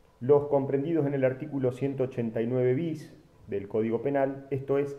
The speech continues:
el régimen de armas y explosivos. Estos delitos son, en su generalidad, eh, encuadrables dentro de los delitos de peligro, ya sea peligro concreto o peligro abstracto,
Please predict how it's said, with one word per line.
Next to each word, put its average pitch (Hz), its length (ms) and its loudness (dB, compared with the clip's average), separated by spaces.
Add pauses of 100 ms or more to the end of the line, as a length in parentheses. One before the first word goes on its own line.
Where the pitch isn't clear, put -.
el 113 160 -2
régimen 127 680 -2
de 107 100 2
armas 117 580 0
y 107 160 -6
explosivos. 92 840 -10 (1800)
Estos 196 260 4
delitos 175 800 2 (140)
son, 156 500 4 (580)
en 123 800 0
su 120 220 -4
generalidad, 131 880 2 (1040)
eh, 98 520 -4
encuadrables 123 680 6
dentro 143 360 4
de 143 180 6
los 113 160 2
delitos 120 420 0
de 113 120 0
peligro, 151 500 0
ya 123 180 -4
sea 120 380 2
peligro 113 380 0
concreto 117 580 0
o 104 220 -2
peligro 113 320 -2
abstracto, 131 800 -2